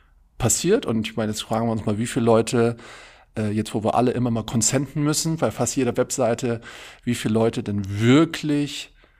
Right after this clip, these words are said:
sich Gedanken machen, wenn sie eine neue Webseite aufschlagen, was sie da ganz genau consenten, sich das durchlesen, macht halt keiner. Dafür haben wir aber irgendwie hunderte und tausende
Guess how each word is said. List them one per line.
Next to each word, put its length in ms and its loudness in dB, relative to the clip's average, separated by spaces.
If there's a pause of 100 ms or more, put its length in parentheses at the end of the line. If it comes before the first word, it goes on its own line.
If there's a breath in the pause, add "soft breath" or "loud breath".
(380)
sich 440 -4 (200)
Gedanken 600 2
machen, 760 -2
wenn 100 -8
sie 60 -2
eine 100 0
neue 240 4
Webseite 460 0
aufschlagen, 320 -2
was 100 -4
sie 60 -2
da 100 -2
ganz 300 -2
genau 240 0
consenten, 500 -2
sich 120 -6
das 180 -6
durchlesen, 440 0
macht 140 -8
halt 140 -6
keiner. 340 2 (240 loud breath)
Dafür 260 -2
haben 140 2
wir 60 2
aber 180 2
irgendwie 220 0
hunderte 460 -2
und 120 -8
tausende 500 0